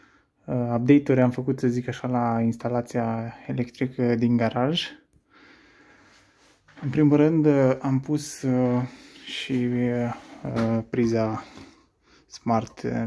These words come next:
P N I W P opt sute cincizeci. Am pus-o și, uh, și, uh, firele ei le-am pus printr-un, uh, copex metalic, pentru că, fiind aplicată pe, pe lemn, uh, este mai sigur să fie trasă prin copex metalic.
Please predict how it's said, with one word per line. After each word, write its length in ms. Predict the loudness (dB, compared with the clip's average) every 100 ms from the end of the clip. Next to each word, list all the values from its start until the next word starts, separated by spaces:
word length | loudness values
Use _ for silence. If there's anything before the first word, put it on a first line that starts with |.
| -2
P 40 |
N 140 | 0
I 320 | 2 2 2 0
W 360 | -2 -2 0 0
P 120 | 0
opt 160 | -4 -6
sute 140 | -14
cincizeci. 640 | -4 0 2 2 0 -8 -14 -20 -20 -20 -20 -20
Am 180 | -10 -6
pus-o 220 | -4 -2
și, 140 | 0 2
uh, 500 | 2 2 0 0 -2 -4 -8 -14
și, 160 | -6 0
uh, 480 | 2 4 2 0 -4 -8 -18 -20
firele 380 | -6 0 2 4
ei 160 | 2 2
le-am 180 | 2 0
pus 160 | -2
printr-un, 560 | -4 -6 -4 0 2 2
uh, 240 | 2 -2
copex 380 | -2 -4 -4 -6
metalic, 580 | -6 -2 -2 -2 -6 -14 _ -20 -20 -20 -20 -20 _
pentru 240 | -6 -4 -2
că, 220 | -2 -2
fiind 300 | -2 -2 0
aplicată 520 | 0 -2 -2 -4 -4
pe, 520 | -10 -8 -6 -6 -8 -12 -16 -6
pe 60 |
lemn, 400 | -2 0 0 -2
uh, 340 | -4 -6 -10 _ _ -20 -18 -20 -20 _
este 240 | -6 -2 0
mai 140 | 0
sigur 360 | 0 0 0 -2
să 180 | -6
fie 180 | -6 -4
trasă 320 | -2 -4 -6
prin 500 | -8 -6 -4 -4 -4 -4
copex 360 | -6 -6 -10
metalic. 520 | -10 -6 -2 0 -2